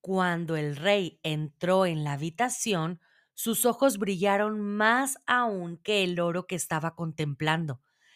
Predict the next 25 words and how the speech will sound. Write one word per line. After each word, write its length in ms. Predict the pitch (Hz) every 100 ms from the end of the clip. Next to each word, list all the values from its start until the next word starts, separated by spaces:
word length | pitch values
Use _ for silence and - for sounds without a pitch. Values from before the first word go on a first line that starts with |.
| _
y 120 | 185
convocó 640 | - 165 165 165 165 - 196
a 100 | 226
sus 220 | 226 262
súbditos 720 | - 233 165 165 165 226 233 - _ _ -
para 260 | 240 277
la 160 | 277 262
celebración 880 | 269 269 254 262 262 226 202 196 -
de 160 | 202 214
los 260 | 214 214 226
esponsales. 960 | 202 - 226 - 165 143 143 - - _ _ _ _ - - - -
Vivieron 500 | 208 233 285 320 294
ambos 340 | 262 285 285
felices 680 | 208 190 175 175 - 143 - - - -
y 100 | 170
al 240 | 170 165
cabo 440 | 196 185 170 156
de 120 | 147 156
un 220 | 190 247
año 420 | 262 196 190 226 - _ -
tuvieron 520 | 262 226 226 240 247
un 220 | 247 240
precioso 1000 | 262 247 240 - - 240 240 240 - 233
retoño. 720 | 208 202 - 196 190 175 156 _ _ _ _ _ _ - - _ _
La 280 | 180 185